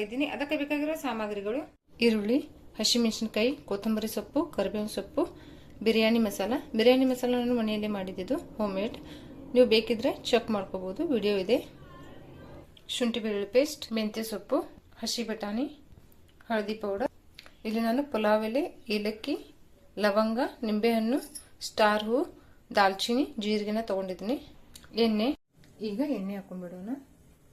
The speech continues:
ಒಂದ್ ಸೈಡು ನೀವು ಬಿಸಿನೀರನ್ನ ಇಟ್ಕೊಂಡ್ಬಿಡಿ.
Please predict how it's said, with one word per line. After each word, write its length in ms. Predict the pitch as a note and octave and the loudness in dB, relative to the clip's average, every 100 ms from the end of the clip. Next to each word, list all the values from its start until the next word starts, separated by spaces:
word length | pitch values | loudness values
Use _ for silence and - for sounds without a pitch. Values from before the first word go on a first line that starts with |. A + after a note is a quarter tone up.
| - - - - _ _ - - - - - - - A#3 | -20 -20 -20 -20 _ _ -20 -20 -20 -20 -20 -20 -8 -4
ಒಂದ್ 140 | B3 | 0
ಸೈಡು 220 | C4 B3+ C4 | 2 4 6
ನೀವು 160 | C4 G4+ D4+ | 4 2 -4
ಬಿಸಿನೀರನ್ನ 520 | A3 - A#3 A#3 A#3 C#4 | -6 -4 -4 -2 0 0
ಇಟ್ಕೊಂಡ್ಬಿಡಿ. 440 | C4 G3 F#3+ F3 | 0 -4 -8 -4